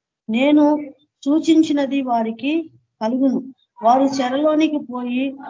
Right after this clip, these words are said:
దేశాంతర నివాసులగుదురు. మరియు ప్రధాన,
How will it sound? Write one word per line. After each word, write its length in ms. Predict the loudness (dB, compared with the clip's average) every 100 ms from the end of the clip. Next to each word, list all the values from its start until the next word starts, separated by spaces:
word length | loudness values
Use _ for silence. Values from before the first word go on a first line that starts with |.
| -20 _ _ 0
దేశాంతర 640 | 2 4 2 0 0 -2
నివాసులగుదురు. 920 | -2 -4 -4 -4 -4 -6 -6 -6 -8 -10 _ _ _ _ _ _ -14 -12 -12 -16 -20 _ _ _ _ _
మరియు 600 | 0 4 6 6 4 0 -8 _
ప్రధాన, 640 | 0 2 2 2 0 -4